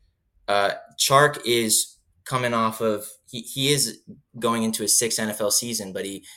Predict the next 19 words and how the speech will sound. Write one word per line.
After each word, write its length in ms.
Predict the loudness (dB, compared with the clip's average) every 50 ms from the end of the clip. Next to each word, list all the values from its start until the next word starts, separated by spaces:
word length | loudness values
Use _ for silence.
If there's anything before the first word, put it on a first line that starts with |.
| -10
jumped 260 | -6 -4 -4 -4 -4 -4
around 140 | -4 -2 -2
from 160 | -4 -4 -2
Jacksonville 580 | 0 2 2 2 0 -2 -4 -4 -4 -4 -4 -4
to 60 | -4
Detroit. 500 | -6 -6 -6 -4 -4 -4 -4 -4 -6 -8 _ _ -20 -20 -20 -20 _ _ _ _ -2
And 160 | 0 2 4
then, 520 | 4 4 4 4 4 4 2 0 -2 -6 -12 _ _ _ _ _ -6
uh, 480 | -2 2 4 4 6 6 4 2 0 -4 -8 -14 _ -12 -12 -12 -12 -18 -18
Thielen 600 | -12 -4 0 0 2 2 2 2 0 0 -2 -2 -4
is 260 | -4 -4 -4 -4 -4 -6
a 80 | -4
veteran 340 | 0 2 2 2 2 2 0
as 100 | -2 -2
well, 160 | 0 0 0
but 100 | 0 -2
he 280 | -4 -4 -4 -6 -4 -4
isn't, 340 | -4 -2 -2 -2 -4 -6 -10 _ _ _ _ _ -8
like, 340 | -6 -6 -6 -8 -14 -20